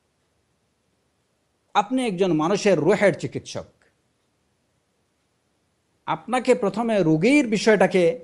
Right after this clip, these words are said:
দেখতে হবে যে কিভাবে রোগীকে উদ্ধার করা যায়, রোগ কোথা থেকে, মানে, ওই, এটা কে সৃষ্টি করে দিছে, এটা পরের বিষয়। আপনার নির্ধারণ করতে হবে যে তার মধ্যে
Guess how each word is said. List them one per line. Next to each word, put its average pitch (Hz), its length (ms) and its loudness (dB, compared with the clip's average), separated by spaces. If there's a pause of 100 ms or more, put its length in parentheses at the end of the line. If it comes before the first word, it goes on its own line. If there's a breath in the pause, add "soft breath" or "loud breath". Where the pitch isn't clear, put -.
(300)
দেখতে 165 300 0
হবে 117 280 -4
যে 143 100 -4
কিভাবে 240 480 6
রোগীকে 208 360 2
উদ্ধার 165 340 4
করা 123 220 -6
যায়, 95 220 -14 (320)
রোগ 180 300 2
কোথা 226 220 2
থেকে, 214 260 2
মানে, 190 240 0
ওই, 175 460 2
এটা 185 200 0
কে 220 300 4
সৃষ্টি - 340 -4
করে 190 220 2
দিছে, 160 420 0 (140)
এটা 254 220 4
পরের 247 280 2
বিষয়। 101 280 -10 (4000)
আপনার 208 400 -2
নির্ধারণ 202 480 2
করতে 240 240 2
হবে 240 240 6
যে 226 120 6
তার 214 180 0
মধ্যে 233 420 4